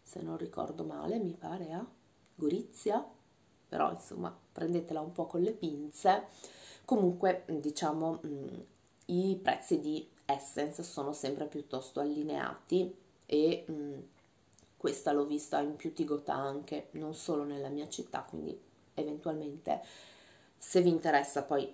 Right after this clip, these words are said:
mm, la tonalità chiedete anche nei commenti, comunque è facilmente reperibile. Mi ricordo esattamente il prezzo che è di un euro e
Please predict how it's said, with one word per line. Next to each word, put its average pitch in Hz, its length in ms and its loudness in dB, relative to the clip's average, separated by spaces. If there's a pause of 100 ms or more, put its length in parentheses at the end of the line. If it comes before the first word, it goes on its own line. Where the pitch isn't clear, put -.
mm, 139 360 -12
la 143 160 -10
tonalità 151 600 -4
chiedete 147 440 0
anche 147 340 -4
nei 143 180 -4
commenti, 156 1040 2 (140)
comunque 147 480 2
è - 180 2
facilmente 147 1080 -2 (280)
reperibile. 139 1120 2 (540)
Mi 143 220 -10
ricordo 151 440 -2
esattamente 165 920 2
il 190 320 0
prezzo - 600 0
che - 120 -2
è - 180 -2
di - 260 -10 (220)
un 320 200 8
euro 143 560 -2
e - 260 -4